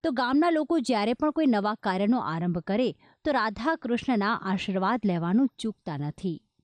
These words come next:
આ ધામમાં રાધા કૃષ્ણની સંગ મહાદેવજી, ગણેશજી, માતા પાર્વતી, ગાયત્રી માતા, જલારામ બાપા, સાંઈ બાબા અને હનુમાનજીની પ્રતિમાઓ પણ બિરાજિત કરવામાં આવી છે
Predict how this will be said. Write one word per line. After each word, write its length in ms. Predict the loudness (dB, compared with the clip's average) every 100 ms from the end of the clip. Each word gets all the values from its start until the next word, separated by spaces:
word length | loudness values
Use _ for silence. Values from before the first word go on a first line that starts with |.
| _ _ _ _ _ _ _ _ _ _
આ 140 | -4
ધામમાં 420 | 0 0 2 2 2
રાધા 320 | 0 0 0
કૃષ્ણની 500 | 0 -2 2 2 2
સંગ 320 | 2 0 0 -2 _ -2
મહાદેવજી, 720 | 0 0 0 -2 -2 -2 -2 -4 _ -6
ગણેશજી, 640 | -2 2 2 0 -6 -8 -10 _ -2
માતા 380 | 0 0 0 -2
પાર્વતી, 600 | -2 -4 -4 -6 -6 -6 -8 _ _
ગાયત્રી 560 | -4 0 0 -2 -2 -2
માતા, 340 | -2 -2 -4 -4 _ _ _
જલારામ 520 | -2 0 2 0 0 0
બાપા, 400 | -2 -2 -2 -2 -6 _
સાંઈ 340 | -6 -2 0 2
બાબા 380 | 2 0 -2 -4 -10 _
અને 180 | 0 0
હનુમાનજીની 760 | 2 2 2 2 2 2 0 -4
પ્રતિમાઓ 420 | -4 -2 -2 -2
પણ 260 | 0 0
બિરાજિત 420 | 2 0 -2 -2 -2
કરવામાં 420 | -4 -2 -2 -4
આવી 160 | -6 -8
છે 240 | -6 -6